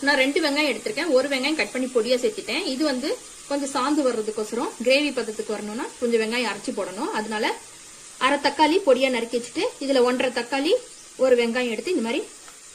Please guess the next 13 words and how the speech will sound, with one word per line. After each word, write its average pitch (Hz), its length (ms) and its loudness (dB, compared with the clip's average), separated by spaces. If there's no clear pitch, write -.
ரஃபா 247 300 0
கட் 233 160 -4
பண்ணி 233 160 -4
வச்சு, 262 180 -8
இதை 269 180 -2
வந்து 262 180 0
நைஸா 285 240 0
பேஸ்ட் 294 260 2
மாதிரி 285 160 2
அரைச்சு - 240 0
எடுத்துக்கலாம் 285 400 -4
மிக்சியில 226 320 -4
போட்டு. 226 200 -2